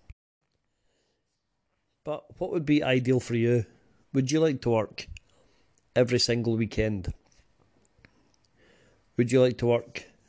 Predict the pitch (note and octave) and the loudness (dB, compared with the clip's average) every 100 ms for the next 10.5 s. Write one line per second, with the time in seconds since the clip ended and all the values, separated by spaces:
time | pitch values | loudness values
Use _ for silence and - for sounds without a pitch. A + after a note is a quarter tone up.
0 | _ D3 C3+ A#2 B2 A#2 A#2 G2+ G2+ G2+ | _ 0 0 0 0 0 -2 -4 -4 -4
1 | G#2+ G#2+ - G2 A#2 G#2+ F#2 E2+ - _ | -4 -4 -4 -2 0 0 -4 -12 -18 _
2 | - - - - - _ A#2+ B2 C#3 C3 | -20 -20 -20 -20 -20 _ 0 4 4 2
3 | A2 A#2+ A#2+ A#2+ - - - - _ _ | 0 2 2 0 -6 -14 -14 -18 _ _
4 | _ _ _ _ _ _ _ _ _ _ | _ _ _ _ _ _ _ _ _ _
5 | _ _ _ _ _ _ _ _ - B2+ | _ _ _ _ _ _ _ _ -10 -2
6 | B2 A#2 B2+ A#2 C3 B2 - - - _ | -2 2 2 2 2 0 -4 -2 -2 _
7 | _ _ _ _ _ _ _ _ _ _ | _ _ _ _ _ _ _ _ _ _
8 | _ _ _ _ _ _ _ _ _ _ | _ _ _ _ _ _ _ _ _ _
9 | _ _ _ _ _ B2+ A#2 B2 A#2+ A#2 | _ _ _ _ _ -2 0 2 2 0
10 | - A2+ A2 - - | -2 0 0 -4 -14